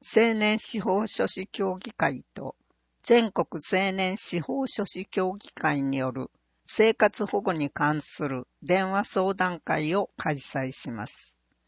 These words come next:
相談は無料です。日時は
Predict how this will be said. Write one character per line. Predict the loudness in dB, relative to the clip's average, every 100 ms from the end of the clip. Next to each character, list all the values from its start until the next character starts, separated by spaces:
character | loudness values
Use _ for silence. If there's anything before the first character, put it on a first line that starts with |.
| _ _ _
相 | 0 2 4
談 | 4 4 4
は | 2 2 0
無 | -4 -4
料 | 0 0 0
で | -2
す。 | -4 -6 -10 -14 _ _ _ _ _ _ _ -6
日 | -4 -2 -2 -2
時 | -2 0
は | 2 0